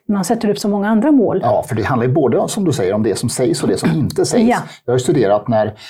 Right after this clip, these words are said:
Speaker 2: när Palme lanserar nittonhundrasextionio års skola.
Speaker 1: Mm.
Speaker 2: Då gör han ju det väldigt stor, storslaget,
Speaker 1: Mm. Mm.
Speaker 2: både i läroplan och i, och i riksdagen och så vidare. Och då lyfter han fram fyra stycken mål,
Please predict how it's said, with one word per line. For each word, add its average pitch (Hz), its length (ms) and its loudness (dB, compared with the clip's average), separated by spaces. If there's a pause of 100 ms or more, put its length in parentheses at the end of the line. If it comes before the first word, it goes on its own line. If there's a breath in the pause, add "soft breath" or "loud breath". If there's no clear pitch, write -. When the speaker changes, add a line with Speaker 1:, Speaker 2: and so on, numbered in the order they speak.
Speaker 2:
när 135 140 0
Palme 127 420 0
lanserar 101 480 0
nittonhundrasextionio 110 720 -2
års 107 140 0
skola. 87 500 0
Speaker 1:
Mm. 202 320 2
Speaker 2:
Då 113 100 0
gör 113 160 2
han 113 140 0
ju 113 100 -2
det 143 60 -6
väldigt 117 260 -4
stor, 107 420 0
storslaget, 123 760 0
Speaker 1:
Mm. - 100 -2
Mm. 113 120 0
Speaker 2:
både 110 160 -2
i 117 40 0
läroplan 104 600 0
och 98 100 -2
i, 113 100 0
och 123 80 -2
i - 20 -4
riksdagen 90 320 -6
och - 60 -8
så 113 80 -2
vidare. 98 280 0
Och - 360 -10
då 123 60 2
lyfter 170 220 2
han 147 100 0
fram 107 180 0
fyra 113 320 -2
stycken - 360 -4
mål, 95 320 0